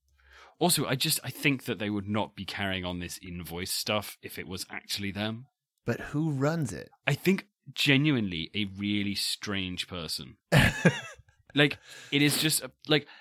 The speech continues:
Speaker 1: this is kind of one of the things. Like, if you want to do a parody account, and parody accounts can be funny. I haven't done one in, like, forever. But if you do it, you do it for,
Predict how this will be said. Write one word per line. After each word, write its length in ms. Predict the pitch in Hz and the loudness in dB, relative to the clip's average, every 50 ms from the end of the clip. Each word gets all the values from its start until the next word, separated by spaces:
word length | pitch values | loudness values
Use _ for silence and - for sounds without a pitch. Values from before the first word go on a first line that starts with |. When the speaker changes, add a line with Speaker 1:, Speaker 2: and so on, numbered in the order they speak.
| - - 139 | -20 -12 -6
Speaker 1:
this 220 | 139 175 160 - | -4 -2 0 0
is 80 | 202 190 | -2 -2
kind 180 | - 202 185 165 | 0 0 2 2
of 80 | 143 | 2
one 140 | 127 127 123 | 2 0 -2
of 60 | 107 | -2
the 40 | 101 | -2
things. 200 | 101 82 82 - | -4 -6 -6 -6
Like, 100 | 98 - - | -6 -6 -6
if 120 | 113 - 139 | -6 -2 -2
you 80 | 139 | 0
want 180 | 135 160 180 175 | 2 2 0 0
to 40 | 165 | -2
do 40 | |
a 20 | 101 | -4
parody 300 | - - 95 90 85 80 | -4 -4 -6 -4 -6 -6
account, 240 | - - 87 78 73 | -8 -8 -12 -12 -10
and 80 | - | -6
parody 240 | - 196 226 247 233 | 0 2 2 4 2
accounts 280 | 185 156 156 127 117 - | 2 0 -2 -4 -4 -6
can 340 | - - - 120 123 123 | -10 -6 -2 -2 -2 0
be 100 | 117 113 | -2 -4
funny. 340 | 104 - 92 92 98 104 113 - | -6 -4 -6 -4 -4 -4 -6 -6
I 60 | 107 | -6
haven't 440 | - - 160 165 165 127 - _ - | -4 -2 -2 -2 -2 -4 -8 _ -6
done 160 | 113 104 101 | -4 -2 -2
one 120 | 101 95 87 | -2 -2 -4
in, 140 | 87 85 - - | -6 -10 -12 -14
like, 140 | 82 78 - | -16 -14 -12
forever. 600 | - - - 98 85 87 90 85 95 110 110 113 _ _ _ _ _ _ _ _ _ _ - | -10 -10 -10 -10 -8 -8 -6 -4 -4 -4 -4 -4 _ _ _ _ _ _ _ _ _ _ -6
But 120 | 127 131 127 | -4 -2 -2
if 100 | 120 135 | -2 -4
you 80 | 139 | -8
do 240 | 131 - 185 202 180 | -4 2 4 4 4
it, 220 | 104 82 95 - _ _ _ _ _ _ _ | 4 2 -2 -6 _ _ _ _ _ _ _
you 180 | - 120 135 147 | -4 0 0 2
do 140 | 127 135 139 | 4 4 4
it 160 | 139 135 - | 4 2 0
for, 600 | - - - - 113 110 107 101 98 95 90 | -6 -8 -6 -4 -2 0 0 0 0 -2 -4